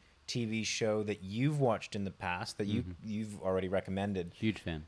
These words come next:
Speaker 1: And I had watched episodes here and there, but never really delved into it, um, in, in, in any kind of, you know, serious fashion. So
Speaker 2: Mm.
Speaker 1: I, I started from the beginning. Um, and, you know, I,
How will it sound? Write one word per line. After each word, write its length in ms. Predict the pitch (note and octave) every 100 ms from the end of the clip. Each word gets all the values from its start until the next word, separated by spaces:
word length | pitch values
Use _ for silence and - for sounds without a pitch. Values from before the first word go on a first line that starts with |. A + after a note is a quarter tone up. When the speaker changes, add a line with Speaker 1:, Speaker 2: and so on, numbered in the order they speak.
| - - - - - - - _ _ A2
Speaker 1:
And 100 | A#2+
I 60 |
had 120 | C3+
watched 320 | B2+ A#2+ - A2+
episodes 460 | G#2 G#2+ A2 F#2+
here 200 | - A#2
and 120 | G2+
there, 100 | G#2+
but 140 | G2+ F#2+
never 240 | G#2+ A2+
really 440 | G#2+ G#2 G2 F2+ D#2+ _ - _ _ - _ - - - - -
delved 320 | F2+ G#2 G#2 F#2
into 320 | G#2+ A2+ G#2
it, 240 | F2+ - -
um, 180 | F#2 F2+
in, 80 | F#2+
in, 160 | G2 D#2+
in 160 | G2 F#2+
any 200 | F#2+ F#2
kind 220 | - F#2
of, 80 | E2 -
you 80 | G2
know, 160 | F2+ F2 - _ -
serious 420 | - G#2+ G2 -
fashion. 380 | G#2+ A2 - F2+
So 140 | A#2
Speaker 2:
Mm. 120 | B2+
Speaker 1:
I, 180 | G2 G#2+
I 40 | A#2+
started 280 | - A#2+
from 120 | A2+ A2
the 40 |
beginning. 380 | G2+ G2+ G#2 C#3 - - - _ _ -
Um, 600 | G2 G2 G2 G2+ G2 G2 - _ _ - _
and, 720 | G#2 G#2+ G#2+ G#2 G#2 G#2 G2 - - _ _ _ _ _
you 100 | G#2
know, 280 | A2+ A#2 A2+
I, 340 | A2+ C#3 D#3